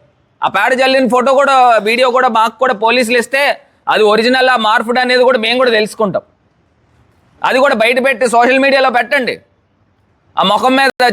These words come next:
జనాలకు కూడా తెలుస్తది. ఈవీఎం ఎమ్మెల్యే ఉన్న ప్లేస్లో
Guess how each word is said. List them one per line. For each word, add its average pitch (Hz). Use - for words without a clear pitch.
జనాలకు 247
కూడా 262
తెలుస్తది. 247
ఈవీఎం 254
ఎమ్మెల్యే 254
ఉన్న 240
ప్లేస్లో 247